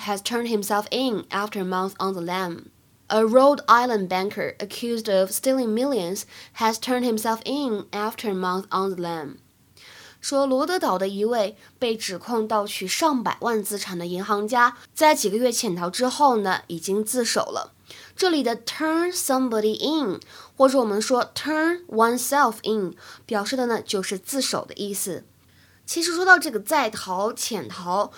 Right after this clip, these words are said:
如果各位同学之前学过《新概念》第三册的话呢，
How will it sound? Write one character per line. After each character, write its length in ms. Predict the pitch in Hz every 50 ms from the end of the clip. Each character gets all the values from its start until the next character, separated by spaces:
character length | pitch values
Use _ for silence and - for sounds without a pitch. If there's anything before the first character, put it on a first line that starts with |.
| - - - - - -
如 160 | - 294 311
果 100 | 311 285
各 140 | 269 294 311
位 100 | 302 294
同 160 | 277 254 269
学 160 | 262 269 247
之 160 | 233 254 294
前 240 | 262 285 247 226 240
学 260 | 233 - 226 208 208
过 240 | 208 214 240 240 233
《新 240 | 240 - 269 277 277
概 200 | 285 285 269 262
念》 260 | 262 269 254 233 220
第 160 | - 226 220
三 260 | 220 - 285 302 349
册 160 | 415 - 339 247
的 100 | 202 190
话 260 | 190 220 208 196 196
呢， 220 | 190 180 170 -